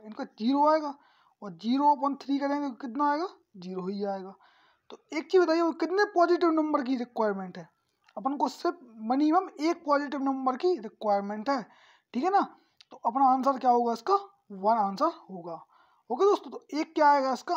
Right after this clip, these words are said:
आंसर आएगा, क्योंकि अपन को at least वन एक पॉजिटिव नंबर की रिक्वायरमेंट होगी,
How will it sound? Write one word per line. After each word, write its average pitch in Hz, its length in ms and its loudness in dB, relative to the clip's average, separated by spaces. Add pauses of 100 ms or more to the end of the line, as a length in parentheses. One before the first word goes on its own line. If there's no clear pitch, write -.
(120)
आंसर 233 260 0
आएगा, 208 200 -2
क्योंकि 262 300 -8
अपन 277 140 -2
को 285 200 -4 (100)
at 285 220 0
least 381 260 4 (160)
वन 311 180 4
एक 311 220 -4
पॉजिटिव 254 320 -2
नंबर 233 280 -4
की 262 120 -6
रिक्वायरमेंट 220 600 -2
होगी, 294 240 4